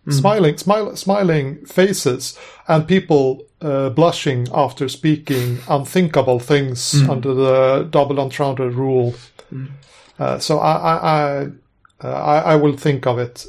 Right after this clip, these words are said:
Speaker 2: uh, for it if I can point to some singular incident. But for the most moment now, it, for now it's time, like, I, enough for me to just take the book and I start feeling joy because all these,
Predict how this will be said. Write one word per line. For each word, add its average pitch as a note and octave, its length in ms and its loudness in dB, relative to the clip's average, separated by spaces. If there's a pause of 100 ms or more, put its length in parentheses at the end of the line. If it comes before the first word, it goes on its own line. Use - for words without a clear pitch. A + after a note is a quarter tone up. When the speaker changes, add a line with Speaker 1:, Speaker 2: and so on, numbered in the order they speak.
(100)
Speaker 2:
uh, B2+ 260 -8
for C3 280 -2
it C3 100 -4
if C#3+ 260 -4
I C3 80 0
can B2 180 -4
point B2+ 280 -4
to C3 160 -6
some B2+ 300 -4
singular C3+ 500 0
incident. B2 560 -4
But B2+ 140 -10
for - 380 -14
the D#3+ 80 2
most - 480 2 (300)
moment D#3 260 0
now, D#3 280 2
it, D3 120 -2 (200)
for - 140 -4
now F3 200 4
it's B2+ 140 -2
time, D3 260 0
like, B2 220 -6
I, C#3 200 0 (580)
enough E3 340 4
for D3 80 -4
me C3 140 -4
to A#2+ 120 -16
just - 300 -10
take D#3+ 220 -2
the C#3 80 0
book C3+ 260 0
and C3+ 100 -4
I C3+ 80 0
start C#3+ 280 -2
feeling C3 420 -2
joy C3+ 260 2
because B2+ 440 -8
all D3 280 4
these, B2+ 400 -8